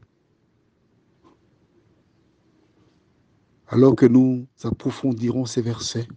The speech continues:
que ton esprit nous dirige, nous t'en prions, au nom de Jésus pour ta gloire éternelle. Amen.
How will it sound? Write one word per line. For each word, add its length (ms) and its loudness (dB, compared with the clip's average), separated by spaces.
que 100 0
ton 200 0
esprit 360 0
nous 120 -4
dirige, 440 -6
nous 100 -4
t'en 160 -6
prions, 480 -6
au 100 6
nom 140 4
de 100 0
Jésus 480 0
pour 180 -4
ta 160 -4
gloire 300 -6
éternelle. 720 -14
Amen. 420 -10